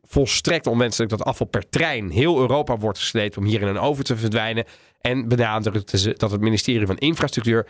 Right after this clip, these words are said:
niet betrokken was, nou, bij de afspraken tussen de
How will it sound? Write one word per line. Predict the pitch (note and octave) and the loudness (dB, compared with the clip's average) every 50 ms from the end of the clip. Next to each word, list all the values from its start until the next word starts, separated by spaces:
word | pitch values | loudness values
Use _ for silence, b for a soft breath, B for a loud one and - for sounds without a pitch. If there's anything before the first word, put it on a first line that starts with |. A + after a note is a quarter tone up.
| B B | B B
niet | - G#2+ C3+ E3+ G#3+ G#3 G#3 | 0 2 4 4 2 0 -2
betrokken | - C#3+ - - D3 C#3 - - C#3+ | -2 -2 0 0 0 0 0 -2 0
was, | - B2+ C3+ - - B B B B B B B B _ _ | 0 0 0 0 -2 B B B B B B B B _ _
nou, | - F2 - - _ _ | -8 -8 -8 -10 _ _
bij | - A#2+ A2+ | -6 -4 -2
de | - | -2
afspraken | - G#2+ G2+ - - - A#2 A2+ A#2 - A2+ | 0 0 0 0 0 -2 -2 -2 -2 -2 -2
tussen | - A#2 A2+ - A2 G2+ | 0 0 0 0 0 0
de | F#2+ G#2+ G2 | 0 0 0